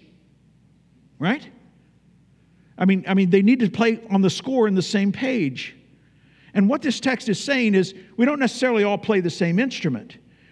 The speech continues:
We might not even always play the same notes, but we always ought to be, better be on the same page. So we need to adjust and correct and shift perhaps our focus, our attention,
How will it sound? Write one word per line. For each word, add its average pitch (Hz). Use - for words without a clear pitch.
We 208
might 269
not 220
even 220
always 202
play 208
the 175
same 175
notes, 226
but 175
we 175
always 233
ought 165
to 175
be, 170
better 175
be 185
on 180
the 156
same 135
page. -
So -
we 147
need 156
to 139
adjust 139
and 123
correct 147
and 120
shift -
perhaps 143
our 135
focus, -
our 127
attention, 131